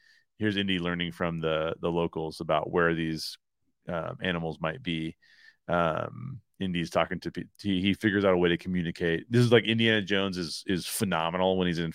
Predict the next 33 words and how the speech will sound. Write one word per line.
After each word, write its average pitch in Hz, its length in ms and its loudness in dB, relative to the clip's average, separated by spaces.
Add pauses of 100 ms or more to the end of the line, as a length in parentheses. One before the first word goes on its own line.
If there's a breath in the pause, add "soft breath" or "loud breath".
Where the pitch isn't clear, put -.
(140)
foreign 90 300 4
environments. 82 640 0 (300 loud breath)
So - 140 -2
he's, 95 160 4
like, 82 180 0
really 104 260 4
good 87 280 4
at 80 100 0 (120)
being 92 180 2
able 90 180 6
to 82 100 2
communicate 92 500 0
with 85 140 -4
people, 85 460 -2 (400 soft breath)
um, 87 240 2
and 85 100 -4
figure 101 240 4
out 90 120 8
a 87 40 2
way 90 200 4
to 90 80 2
communicate 87 420 -6
with 87 120 -8
people. 85 420 -6 (460)
And 90 120 0
he 90 100 0
finds 98 640 2
the 90 200 0
location 90 580 2
of, 80 380 -4
of 82 180 -2
where 90 180 4
this - 460 -4